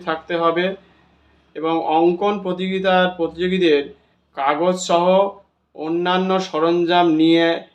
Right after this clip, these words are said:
আসতে হবে। মানে আপনারা যদি মনে করেন কাগজ নিয়ে আসবেন না, কাগজ দেওয়া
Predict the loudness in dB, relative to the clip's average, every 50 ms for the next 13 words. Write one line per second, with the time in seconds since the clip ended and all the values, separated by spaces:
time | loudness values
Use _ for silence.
0 | _ _ _ -10 -10 -8 -10 -8 -6 -6 -4 -2 -2 -2 -2 -2 -6 -8 -10 -14
1 | _ _ _ _ _ _ -10 -6 -2 0 0 0 0 0 0 2 2 2 2 2
2 | 0 0 0 0 0 0 0 2 2 2 4 2 2 0 -4 -10 -16 _ _ _
3 | _ _ _ _ _ -18 -8 -2 0 0 0 0 0 0 0 2 2 2 2 2
4 | 0 0 0 0 2 0 0 -2 -4 -6 -10 -8 -6 -4 -2 -2 -2 -2 -4 -2
5 | 0 2 4 4 4